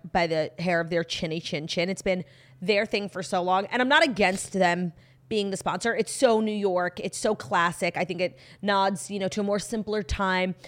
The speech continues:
But I agree, like, the parade has severely gotten worse in terms of everything, like production. Some of those fucking balloons have been around since the eighties, and, like, it's okay. Like,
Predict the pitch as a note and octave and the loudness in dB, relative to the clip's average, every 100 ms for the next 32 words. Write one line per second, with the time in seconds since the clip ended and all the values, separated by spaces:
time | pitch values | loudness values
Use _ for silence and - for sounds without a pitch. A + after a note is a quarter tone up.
0 | - - _ _ _ - C#4+ B3+ G#3+ A3 | -20 -20 _ _ _ 6 6 6 2 4
1 | G#3 F3 F#3+ F3 F#3+ G#3+ A#3+ A#3+ B3+ B3+ | 2 0 -2 -2 -2 -2 2 2 4 2
2 | - A3+ E3+ B3 D4 C4+ A#3 G3 F3+ G3 | 2 0 4 6 8 6 6 6 4 2
3 | E3 D3 E3 G#3+ A4 - - - A#3 B3 | -2 0 4 6 4 0 -6 0 2 4
4 | B3 G#3+ G3+ F3+ F3+ D#3+ E3 F3 E3+ A3 | 4 4 2 0 -2 -2 -4 -4 -2 2
5 | G#3 F3+ - F3+ E3+ E3+ - - - - | 2 2 0 0 0 -4 -10 -18 -20 0
6 | D#4+ D#4+ D#4 C#4+ - C4 B3 A#3 G#3+ G#3+ | 4 8 8 8 4 2 4 4 4 4
7 | A3 A#3+ A#3+ A3+ G#3 G3+ G3 - G#3 G3+ | 4 0 0 2 2 2 2 -2 -6 -4
8 | D#3+ F#3 G3 A#3 A#3 G#3+ - C4+ C#4+ A#3+ | -2 -2 -2 -2 -2 -2 0 4 4 4
9 | C4 F#3+ F3+ | 2 2 0